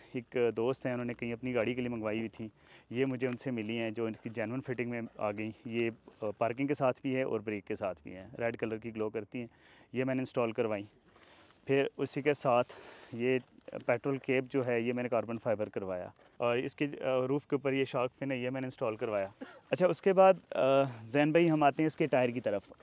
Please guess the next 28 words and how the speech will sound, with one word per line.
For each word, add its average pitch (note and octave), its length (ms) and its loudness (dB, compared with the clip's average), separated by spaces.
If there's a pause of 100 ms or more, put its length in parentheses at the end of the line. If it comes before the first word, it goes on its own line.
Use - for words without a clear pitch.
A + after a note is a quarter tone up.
(360)
लास्ट C3+ 260 4
वीडियो F3+ 220 2
में F#3 100 0
आपको D3+ 260 4
याद D3+ 260 6
हो E3+ 60 2
तो E3 100 -2
मैंने D3 260 2
जैन D3+ 180 2
भाई D#3 100 2
आपको D3 220 2
बताया B2+ 240 2
था D3+ 120 -2
कि D3 120 -2
मैं C3+ 300 2 (400)
Honda C3+ 220 2
की D#3 80 -6
सस्पेंशन C#3+ 560 -4
से C#3+ 200 -2
सेटिस्फाई C3+ 480 0
नहीं C#3+ 180 2
हूँ, B2+ 120 -4 (600)
वो C#3 160 2
इस E3 120 -2
वजह F3 200 4
से F#3 180 0
कि F3 100 -2
ये D#3+ 340 4